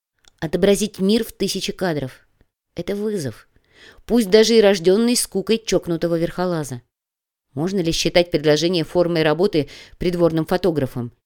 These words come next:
Или это другое? «Для альбома уже готово название», очень мягко произнесла женщина. «Вам оно понравится?» «Назовите», угрюмо попросил Кристиан. «Хаос совершенства».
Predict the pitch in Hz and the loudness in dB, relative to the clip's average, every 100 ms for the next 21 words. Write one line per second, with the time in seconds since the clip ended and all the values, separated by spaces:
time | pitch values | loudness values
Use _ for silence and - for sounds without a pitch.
0 | _ _ _ _ - 165 156 156 - 170 | _ _ _ _ -6 -2 0 -2 -2 -4
1 | 151 175 180 156 120 - _ _ - 160 | -4 -2 0 0 -2 -12 _ _ -6 2
2 | 190 208 233 277 254 226 220 247 233 233 | 6 6 6 4 4 4 4 6 4 4
3 | 202 226 233 147 117 - _ _ _ _ | 0 -2 -2 -4 -8 -14 _ _ _ _
4 | 156 - 156 151 - 143 151 151 143 147 | -6 -4 -2 -2 -4 -6 -4 -4 -4 -4
5 | 147 143 123 - 123 113 _ _ _ _ | -4 -4 -6 -10 -14 -16 _ _ _ _
6 | _ _ _ _ _ - 135 147 151 147 | _ _ _ _ _ -6 -2 0 0 -2
7 | 143 156 143 139 - - _ _ _ _ | -2 -2 -4 -6 -12 -18 _ _ _ _
8 | _ _ _ _ 147 160 208 180 175 - | _ _ _ _ -8 -4 -4 -4 -6 -12
9 | - _ _ _ - 165 160 147 135 139 | -18 _ _ _ -8 -2 0 0 -4 -6
10 | 156 151 143 139 131 107 113 - _ _ | -4 -4 -4 -6 -6 -10 -12 -16 _ _
11 | _ _ _ _ _ _ _ _ _ _ | _ _ _ _ _ _ _ _ _ _
12 | _ - 180 190 185 - 175 180 - 208 | _ 0 4 4 2 2 2 2 0 -2
13 | 202 - - 120 | -2 -6 -10 -12